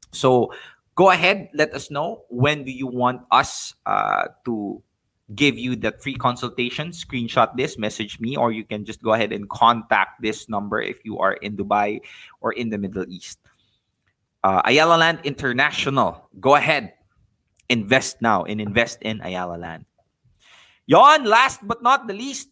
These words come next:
Kuya Darbs, signs of unhealthy relationship. They blame you. Blaming you is, is one of the things, things that you're not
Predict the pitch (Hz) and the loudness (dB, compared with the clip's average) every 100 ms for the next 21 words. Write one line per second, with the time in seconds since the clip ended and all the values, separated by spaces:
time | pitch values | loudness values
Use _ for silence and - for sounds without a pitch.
0 | - 220 190 208 285 277 165 - - - | -16 -12 2 6 6 6 0 -12 -16 -18
1 | _ _ _ _ - 123 160 247 170 - | _ _ _ _ -14 -6 -6 -6 -10 -10
2 | - 143 127 - 135 117 143 151 160 135 | -4 -4 -4 -8 -10 -8 -10 -12 -14 -12
3 | 107 104 135 - 135 - 117 120 _ _ | -12 -14 -16 -18 -16 -16 -18 -20 _ _
4 | _ _ _ _ _ _ _ - - - | _ _ _ _ _ _ _ -20 -20 -20
5 | - - - _ 123 156 131 143 139 139 | -20 -20 -20 _ 0 2 2 2 0 -6
6 | - - _ _ _ _ _ _ _ - | -6 -8 _ _ _ _ _ _ _ -2
7 | 127 139 135 110 90 85 98 _ _ _ | 0 0 -4 -8 -10 -12 -12 _ _ _
8 | _ _ - - - - _ _ - - | _ _ -20 -16 -16 -18 _ _ -18 -6
9 | 107 110 90 87 107 92 85 - - _ | -4 -4 -6 -8 -6 -6 -8 -18 -20 _
10 | _ _ _ _ _ _ _ _ - 127 | _ _ _ _ _ _ _ _ -2 -2
11 | 110 - 92 - 107 104 101 117 - | -4 -6 -6 -4 -2 0 4 4 2